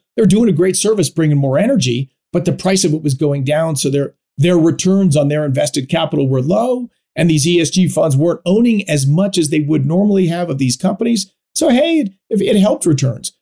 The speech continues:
But the last two years, that's been totally di-, totally different. The, the strongest economically returning sector in the, in, in markets has been the energy sector. And what are all the E S G and fa-, funds underinvested in?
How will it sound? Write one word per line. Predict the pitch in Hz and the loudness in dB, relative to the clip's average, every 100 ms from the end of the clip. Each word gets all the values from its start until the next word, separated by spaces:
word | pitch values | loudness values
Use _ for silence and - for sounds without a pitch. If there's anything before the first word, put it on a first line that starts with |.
| _ 175 | _ -4
But | 165 | -2
the | |
last | 151 175 190 190 | 0 0 -2 0
two | 196 | 0
years, | 165 165 139 | 2 2 2
that's | 135 131 | -2 -2
been | 135 123 | -4 -4
totally | 147 151 139 | -2 0 0
di-, | 127 143 - _ | -2 -4 -6 _
totally | 165 165 139 | 0 2 2
different. | 127 - - _ _ _ - | 0 -4 -12 _ _ _ -2
The, | 143 123 - | 0 0 -2
the | 151 | -2
strongest | - - 156 165 202 190 180 - - _ _ - | -2 -2 -2 0 2 2 0 -2 -8 _ _ -6
economically | 160 170 151 160 156 135 156 | -4 0 0 0 -2 0 0
returning | 135 139 - 160 156 143 | 0 -2 -2 -2 0 -2
sector | - 160 151 160 151 143 _ _ _ | 0 -2 -2 0 0 -2 _ _ _
in | 170 165 | 0 2
the, | 143 139 190 | 2 0 0
in, | 160 151 | 2 2
in | 175 | 0
markets | 147 170 190 233 - - _ | 0 2 0 -2 -4 -10 _
has | 156 131 | -2 0
been | 151 156 143 | 0 0 0
the | 151 - 147 | 0 -4 -2
energy | 143 127 117 107 | 0 0 -2 -2
sector. | 110 - - - - _ _ | -2 -4 -8 -16 -20 _ _
And | - 143 | 0 2
what | 147 175 | 4 4
are | 147 | 2
all | 151 | 2
the | 151 160 | 0 0
E | 156 | 0
S | 139 | -2
G | - 151 | -2 -2
and | 139 | 0
fa-, | 156 156 139 - | 0 0 -2 -4
funds | 151 147 147 - - | 0 0 0 -2 -2
underinvested | 175 175 165 151 165 156 170 160 | 2 4 2 2 0 0 -2 0
in? | 175 180 | 0 -2